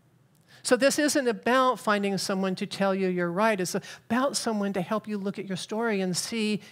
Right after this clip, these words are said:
if there's another way to look at it. The goal is to shift your vision to what is possible, what can be. When you get that story out from in front of you, it's easier to see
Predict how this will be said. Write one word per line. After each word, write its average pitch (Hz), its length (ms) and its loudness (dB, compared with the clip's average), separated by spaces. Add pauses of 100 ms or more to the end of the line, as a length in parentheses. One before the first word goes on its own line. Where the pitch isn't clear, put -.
if - 80 -2
there's 214 220 -2
another 202 420 0
way 190 280 0
to 185 160 -4
look 180 300 -4
at 165 200 -4
it. - 240 -12 (560)
The 214 80 2
goal 240 400 4
is 214 160 0
to 202 100 -4
shift - 520 -4 (600)
your 185 420 2 (380)
vision 185 520 2
to 196 220 -2
what 185 140 2
is 175 140 0
possible, 175 640 -4
what 185 300 -4
can 202 680 -2
be. 165 420 -4 (1700)
When 240 160 2
you 240 80 4
get 269 200 4
that 226 120 4
story 220 380 4
out 185 160 4
from 185 460 -4
in 185 180 2
front 294 340 2
of 208 160 2
you, 175 240 0
it's 180 240 -4
easier 208 440 -2
to 185 140 -6
see 175 520 -2